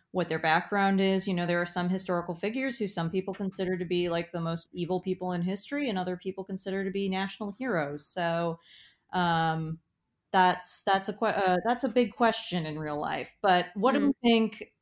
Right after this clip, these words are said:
Speaker 1: is that in, in fiction? How do we feel that that works in fiction?
Speaker 2: I mean, for me, I just think of, I think of domination, and I don't just mean, like, world domination, mwahaha, you know, but,
Speaker 1: <laughs>
Speaker 2: like,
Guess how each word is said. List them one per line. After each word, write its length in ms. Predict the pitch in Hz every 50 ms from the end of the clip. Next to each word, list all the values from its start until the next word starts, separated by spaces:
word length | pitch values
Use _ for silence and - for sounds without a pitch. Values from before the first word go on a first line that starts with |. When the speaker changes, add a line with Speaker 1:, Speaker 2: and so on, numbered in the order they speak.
| _ _ _ _ _ _
Speaker 1:
is 280 | 214 208 196 185 180 185
that 360 | - 196 185 185 185 180 - - -
in, 300 | 190 180 180 175 175 165
in 160 | 170 165 165
fiction? 440 | - - 170 160 - - - - -
How 140 | 185 196 196
do 60 | 202
we 80 | 208
feel 220 | 196 202 196 180 165
that 100 | 165 160
that 180 | 165 139 - -
works 200 | - - - -
in 60 | - -
fiction? 420 | - - - - - - - - _ _ _ _ _ _ _ _ _ _ _ _ _ _ _ _ _ _ _ _ _ - - _ _ _ _ _ _ _ - - - _ _ _ _ _ _ _ _ _
Speaker 2:
I 100 | 247 277
mean, 180 | 277 285 285 277
for 140 | 311 302 285
me, 200 | 320 339 349 330
I 120 | 302 294
just 220 | 254 277 285 -
think 280 | - 277 262 254 - -
of, 680 | 240 233 226 220 220 220 214 208 202 208 - - - -
I 120 | - 220 220
think 240 | - 226 220 214 220
of 140 | 214 202
domination, 880 | - 214 202 208 208 202 185 180 185 208 - - 226 220 214 214 214 214
and 140 | - 180 196
I 120 | 196 208
don't 340 | 208 240 247 247 185 104 - _ _ - -
just 280 | - 226 220 220 - 233
mean, 220 | 202 196 190 196
like, 240 | 196 185 185 180 - 233
world 280 | 311 302 285 262 226
domination, 720 | - 240 233 233 233 233 233 240 226 - 220 208 190 185 196
mwahaha, 640 | 220 214 220 202 196 208 196 185 180 170 170 196 190
you 100 | 190 180
know, 260 | 170 165 165 165 180
but, 240 | - 190 180 - -
Speaker 1:
<laughs> 40 | -
Speaker 2:
like, 360 | 180 175 165 160 - -